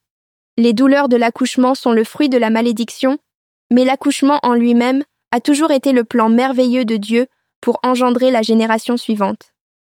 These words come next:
Le travail n'était pas non plus une malédiction, mais plutôt la difficulté du travail. En fait, les autres commandements que Dieu a donnés à Adam et à Ève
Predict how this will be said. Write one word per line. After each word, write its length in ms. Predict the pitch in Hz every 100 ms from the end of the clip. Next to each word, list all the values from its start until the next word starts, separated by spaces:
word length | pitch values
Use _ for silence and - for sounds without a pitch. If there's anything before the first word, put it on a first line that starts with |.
| _ _ _ _ -
Le 160 | 233
travail 520 | 247 - 262 269 311 - _ _
n'était 280 | 247 247 254
pas 140 | 285 285
non 160 | 262
plus 180 | - 285
une 140 | 240
malédiction, 760 | 226 233 214 220 - - 277 302 _ _ _ -
mais 140 | 240
plutôt 400 | - 247 277 277 - _ _ 240
la 100 | 233
difficulté 640 | 262 285 269 240 269 247
du 100 | 226
travail. 540 | - 220 214 208 233 _ _ _ _ _ -
En 100 | 240
fait, 400 | - 277 285 _ _ _ _ _
les 220 | 226 240 262
autres 220 | - 247
commandements 600 | 277 262 254 254 269 285
que 140 | -
Dieu 260 | 220 240 254
a 80 | 220
donnés 340 | 233 240 254 -
à 120 | 214
Adam 360 | 240 233 240 254
et 160 | 220 214
à 80 | 202 -
Ève 280 | 247 240